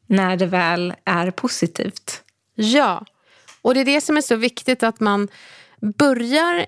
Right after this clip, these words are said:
Speaker 2: med någonting som är liksom medelstarkt, alltså inte så tungt, och avslutar sista avtryck som vi brukar prata om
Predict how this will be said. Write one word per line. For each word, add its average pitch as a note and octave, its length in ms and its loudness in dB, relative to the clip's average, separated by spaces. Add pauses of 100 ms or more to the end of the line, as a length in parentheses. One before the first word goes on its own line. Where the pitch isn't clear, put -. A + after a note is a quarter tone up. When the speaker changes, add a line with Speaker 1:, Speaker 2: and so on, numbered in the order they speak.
(140)
Speaker 2:
med G3 480 0 (140)
någonting F3+ 640 0
som F3 260 0
är D#3+ 140 0
liksom D3 540 -2 (680)
medelstarkt, E3 1400 0
alltså - 160 -2
inte F#3+ 280 0
så D#3+ 240 0
tungt, G3 520 -2
och F#3 300 2 (520)
avslutar F#3+ 840 -2
sista - 380 -2
avtryck G3+ 440 -2
som G#3 200 -2
vi G3 100 -2
brukar F3+ 260 -2
prata D3+ 420 -2
om D3+ 100 -2